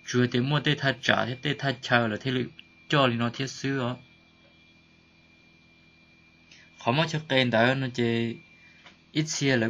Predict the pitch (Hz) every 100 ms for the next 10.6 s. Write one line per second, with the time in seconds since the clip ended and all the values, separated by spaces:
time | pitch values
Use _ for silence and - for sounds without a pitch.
0 | 117 131 123 117 113 107 104 104 - _
1 | 143 120 101 123 131 117 120 117 110 107
2 | 107 - - 98 - 127 123 - 139 131
3 | 113 - 120 117 110 110 123 117 110 107
4 | 101 98 _ - - - - - - _
5 | 123 120 131 127 123 117 113 110 - 117
6 | 117 - 101 101 147 127 131 117 98 98
7 | 110 117 117 117 117 120 - - - -
8 | 139 110 107 - 143 131 113 139 131 123
9 | 120 113 120 123 123 120 - - - _
10 | _ 110 - 120 120 131